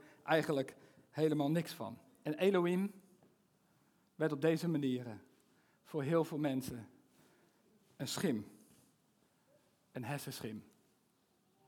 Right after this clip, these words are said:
Maar Elohim bleef contact zoeken en hij deed dat vooral met één volk en hij stuurde naar hen de Navi. En de Navi kregen boodschappen van hem door en ze gaven die boodschappen dan weer door aan het ras van Adam.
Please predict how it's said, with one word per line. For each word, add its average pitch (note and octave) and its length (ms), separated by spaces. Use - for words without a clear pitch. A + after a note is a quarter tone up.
Maar A3 220
Elohim D#4 680
bleef D4+ 420
contact C4 580
zoeken - 300
en A3+ 120
hij A#3 120
deed C4 200
dat A3+ 160
vooral A#3+ 340
met A#3+ 260
één A#3+ 360
volk A3 340
en G3 120
hij G3 100
stuurde B3 580
naar G3 200
hen A#3 220
de G3 100
Navi. F#3+ 680
En F#3 160
de F#3+ 100
Navi G3 720
kregen G#3 340
boodschappen G#3+ 480
van G3 160
hem E3+ 160
door G#3+ 280
en E3+ 180
ze D#3+ 100
gaven F#3+ 340
die E3 120
boodschappen F#3 480
dan D#3 180
weer D3 140
door G3+ 280
aan D#3+ 140
het C#3+ 120
ras F#3+ 220
van D#3+ 260
Adam. D#3 480